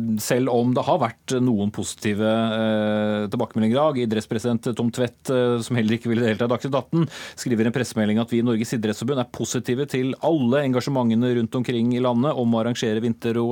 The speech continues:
L og Paralympics. La gå, det er generelt. Men mange s-, savner vel kanskje, eh, noe som vi virkelig kunne samle nasjonen rundt, når vi ser den elleville gleden som vi, ja, som du refererte til i Bergen, og som vi helt sikkert kommer til å se både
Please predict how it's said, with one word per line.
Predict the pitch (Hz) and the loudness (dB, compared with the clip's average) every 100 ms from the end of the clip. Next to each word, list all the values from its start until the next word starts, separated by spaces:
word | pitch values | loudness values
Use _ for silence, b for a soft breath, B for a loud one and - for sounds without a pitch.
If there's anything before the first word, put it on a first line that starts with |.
| 127 | -2
L | 117 | 0
og | 113 110 | -2 -2
Paralympics. | 120 123 117 156 - B B - | -2 -2 -2 -4 -6 B B -2
La | 113 | 0
gå, | 107 113 131 113 | 2 2 2 0
det | 113 107 | 0 0
er | 110 117 | -2 -2
generelt. | 135 135 139 147 | -2 -2 -2 -2
Men | 147 147 | -2 0
mange | 131 151 B B B - | 0 -2 B B B -12
s-, | - - - | -10 -10 -10
savner | - 214 190 131 123 | -2 0 2 2 2
vel | 165 185 | 0 0
kanskje, | 170 - 156 147 | -2 -2 -2 -2
eh, | 139 147 147 143 | -2 0 2 0
noe | 143 151 117 | 0 -2 -2
som | 127 | -2
vi | 123 | -4
virkelig | 135 127 113 110 113 | -2 -4 -4 -4 0
kunne | 117 | 0
samle | - 127 90 92 98 | 0 -2 -2 -2 -2
nasjonen | 101 107 113 98 104 117 120 | -2 -2 -2 0 2 2 4
rundt, | 151 226 - | 4 4 2
når | 139 | -2
vi | |
ser | 143 - 113 127 | -2 0 0 0
den | 107 127 - _ - | 0 -2 -8 _ -4
elleville | 160 98 92 104 117 | -2 0 -2 -2 0
gleden | 113 98 113 | 0 0 0
som | 120 | 0
vi, | 117 107 | 0 -2
ja, | 135 135 | -4 -2
som | 139 | -2
du | 123 123 120 123 120 | 0 0 0 0 0
refererte | 117 117 113 | 0 -2 -2
til | 110 120 123 | -2 -2 0
i | 117 | -2
Bergen, | 117 101 101 147 | 0 0 -2 -2
og | 113 | -2
som | 131 | -4
vi | |
helt | - - 113 113 - | -4 -2 -2 -2 -6
sikkert | 107 - 101 | -8 -6 -6
kommer | 101 | -6
til | 107 | -4
å | |
se | 107 104 | -2 -2
både | 101 95 | -2 -2